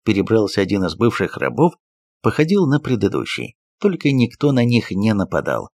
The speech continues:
Все попрятались. Через несколько минут уже новые освобожденные рабы подсказывали, что новую рабыню хозяин пока поселил дома.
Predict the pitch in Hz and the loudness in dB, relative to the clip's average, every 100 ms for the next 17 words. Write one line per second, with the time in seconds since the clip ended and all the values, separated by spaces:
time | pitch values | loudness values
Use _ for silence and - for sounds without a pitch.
0 | _ _ _ _ - - 110 - 101 104 | _ _ _ _ -6 0 0 2 0 2
1 | 101 - 52 - - - _ _ _ _ | 0 0 -6 -10 -12 -14 _ _ _ _
2 | _ _ _ _ _ _ _ _ - 110 | _ _ _ _ _ _ _ _ 2 2
3 | 104 127 123 113 123 117 127 123 110 113 | 4 2 2 2 4 4 4 4 4 4
4 | 110 120 117 113 - 104 98 107 113 113 | 4 2 4 2 2 2 2 4 4 6
5 | 110 101 92 113 120 101 - - 120 160 | 4 4 4 4 4 0 0 0 2 2
6 | 135 127 117 - 117 175 175 151 117 110 | 0 0 0 0 0 0 0 2 4 2
7 | 98 180 160 127 104 101 160 143 - 95 | 2 0 0 -2 -2 0 0 -2 -2 -2
8 | 147 147 107 92 120 131 87 90 78 60 | -2 -2 -2 0 0 0 -2 -4 -2 -4
9 | 60 | -6